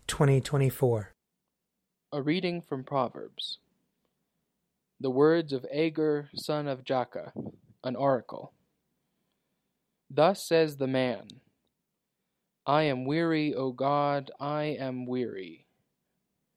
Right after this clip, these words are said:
Speaker 2: How can I prevail? Surely I am too stupid to be human. I do not have human understanding. I have not learned wisdom,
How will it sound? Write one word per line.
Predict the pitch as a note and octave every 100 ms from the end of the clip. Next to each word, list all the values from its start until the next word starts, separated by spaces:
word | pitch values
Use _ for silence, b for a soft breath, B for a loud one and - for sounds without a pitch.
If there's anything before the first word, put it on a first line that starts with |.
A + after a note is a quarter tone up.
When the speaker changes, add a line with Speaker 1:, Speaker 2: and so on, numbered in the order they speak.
| _ _ _
Speaker 2:
How | - F#3 F3+ F3 E3+
can | C#3+ C3
I | B2+
prevail? | B2 B2 A2 A#2 A2 C2 - _ _ _ _ _ _ _ _ _ _ _ -
Surely | - F3 F3+ E3+ E3
I | C#3 C3+
am | C3+ B2
too | B2 C3
stupid | - - E3+ F3 D3 C3+ - -
to |
be | B2+ B2
human. | - D3+ D3+ B2+ G#2+ A2 - _ _ _ _ _ _ _ _ _ _ _ -
I |
do | A2+ A#2
not | B2 C#3+ D3+
have | C3+ C3 C3
human | - C#3+ C3 B2+
understanding. | B2 A2+ - - D#3 D#3 C3+ D#2 B2+ - _ _ _ _ _ _ _ _ _ _ -
I | A#2
have | A#2
not | B2 C3 C3 C3+
learned | C3 B2
wisdom, | A#2+ D3+ D#3+ C3+ - - -